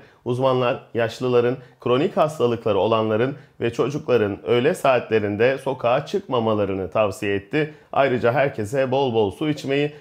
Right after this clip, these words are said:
ve güneş kremi sürmeyi önerdiler. Dört günlük tatil nedeniyle özellikle pazar günü otobanlarda büyük yoğunluk bekleniyor. Sürücülerin yanlarında bol su bulundurmaları tavsiye edildi. Ayrıca kısa bir süreliğine bile olsa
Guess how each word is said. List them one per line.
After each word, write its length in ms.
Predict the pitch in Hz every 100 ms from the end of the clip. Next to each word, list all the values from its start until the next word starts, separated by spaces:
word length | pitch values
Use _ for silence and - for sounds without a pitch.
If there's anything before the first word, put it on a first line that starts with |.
| _
ve 160 | 131 135
güneş 380 | 120 143 156 156
kremi 300 | 135 123 120
sürmeyi 440 | - 110 110 101
önerdiler. 600 | - 110 101 90 87 73 - _ _ _ - -
Dört 200 | 151 156
günlük 300 | 160 156 156
tatil 340 | 143 139 160
nedeniyle 520 | 147 135 139 131 147
özellikle 540 | 143 127 135 131 127 131
pazar 380 | 139 117 147
günü 240 | 139 127 135
otobanlarda 800 | 113 - 120 123 127 127 131 123
büyük 260 | 135 170
yoğunluk 400 | 127 117 110 104
bekleniyor. 500 | 110 107 110 113 131 147 - _
Sürücülerin 640 | - 139 123 127 123 120
yanlarında 600 | 78 127 135 135 135 135
bol 180 | 127 170
su 200 | 156 147
bulundurmaları 680 | 127 123 113 113 113 107 107
tavsiye 420 | 123 104 - 113
edildi. 440 | 104 101 107 139 143 - -
Ayrıca 520 | 127 127 113 123 117
kısa 300 | 113 170 147
bir 80 | 139
süreliğine 580 | - 127 120 117 123
bile 180 | 113 117
olsa 480 | 98 101 95 - 82